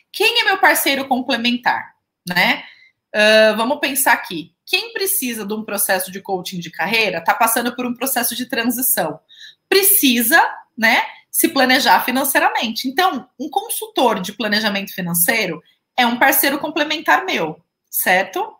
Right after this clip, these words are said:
Ele tem clientes que podem estar precisando de mim. Outro parceiro complementar meu, psicólogo, né? Tem muita gente indo fazer terapia porque não tá bem, porque tá mal da carreira. Também é um parceiro complementar meu, certo?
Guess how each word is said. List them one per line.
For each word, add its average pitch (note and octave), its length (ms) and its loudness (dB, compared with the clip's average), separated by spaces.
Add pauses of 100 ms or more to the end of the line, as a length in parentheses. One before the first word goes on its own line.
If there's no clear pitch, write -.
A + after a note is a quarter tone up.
(160)
Ele G3+ 160 -6
tem A3+ 200 -2
clientes A#3+ 480 -4
que - 100 -6
podem C#4 420 4
estar B3+ 320 0
precisando B3 440 -6
de D4 160 -6
mim. G3+ 260 -8 (500)
Outro A4+ 280 2
parceiro F#4+ 360 2
complementar D#4+ 600 2
meu, B3+ 480 -4
psicólogo, B3+ 1200 2
né? B3+ 320 0 (240)
Tem G3 120 -8
muita B3 200 -2
gente C4 260 -2
indo A#3+ 120 -8
fazer A3+ 220 -8
terapia C#4+ 560 0
porque A3 240 -4
não G#3+ 120 -6
tá B3 140 2
bem, C4+ 320 2
porque A#3+ 180 -4
tá A#3 140 2
mal A#3 240 2
da A#3 100 0
carreira. B3 680 0
Também F#3+ 320 -4
é G#3+ 40 -6
um A3 80 -6
parceiro A#3+ 360 0
complementar C4+ 640 0
meu, A#3 340 -2 (280)
certo? A3+ 580 2